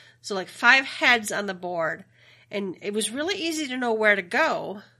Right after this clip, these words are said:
but then they were counting them down, and I'm like, "Why?" And two people tried to explain it to me, but I think I finally get it now.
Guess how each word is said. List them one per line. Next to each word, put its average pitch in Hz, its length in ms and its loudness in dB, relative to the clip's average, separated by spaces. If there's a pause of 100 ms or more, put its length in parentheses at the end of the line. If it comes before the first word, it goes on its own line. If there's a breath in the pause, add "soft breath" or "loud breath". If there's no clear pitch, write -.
(160)
but 214 140 -10
then 226 140 -6
they 226 100 0
were 208 100 -4
counting 214 500 -6
them 202 180 -2
down, 254 420 -4
and 185 120 -8
I'm 214 100 -8
like, 220 120 -6
"Why?" 294 600 0 (600 loud breath)
And 202 280 -6
two 320 200 -4
people 330 260 -6
tried 269 200 -2
to 247 80 -2
explain 214 380 0
it 202 100 -2
to - 120 -4
me, 202 80 4
but 202 100 4
I 190 60 0
think 302 220 2
I 277 60 8
finally 240 320 4
get 202 140 2
it 190 80 -4
now. 180 220 -4